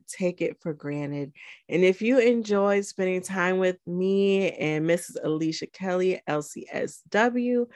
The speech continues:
talking about grief and loss, then please join the Encouragement Fam. We are here with open arms.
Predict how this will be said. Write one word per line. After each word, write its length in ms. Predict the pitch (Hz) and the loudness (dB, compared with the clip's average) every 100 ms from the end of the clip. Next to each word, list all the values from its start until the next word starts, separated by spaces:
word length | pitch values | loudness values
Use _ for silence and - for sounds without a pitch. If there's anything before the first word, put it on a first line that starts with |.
| - - _ | -20 -20 _
talking 320 | 220 226 226 | -2 -2 0
about 300 | 220 202 190 | 0 2 0
grief 480 | 175 160 165 165 - - | -2 -4 -2 -2 -6 -4
and 260 | 156 160 151 | 0 0 0
loss, 600 | 147 147 147 151 - - - - - | -2 -2 -4 -6 -10 -14 -18 -20 -4
then 200 | 190 220 | 2 2
please 300 | 240 359 453 | 6 8 8
join 200 | - 254 | 8 4
the 80 | 233 | 4
Encouragement 560 | 202 208 190 196 185 170 | 0 2 2 2 0 -4
Fam. 440 | 147 131 113 131 | -6 -4 -6 -4
We 180 | 170 233 | 2 4
are 160 | 175 160 | 6 4
here 340 | 175 190 190 | 4 4 4
with 160 | 185 - | 2 -2
open 340 | 151 151 165 | -6 -4 -6
arms. 540 | 156 147 147 143 151 | -4 -4 -4 -8 -10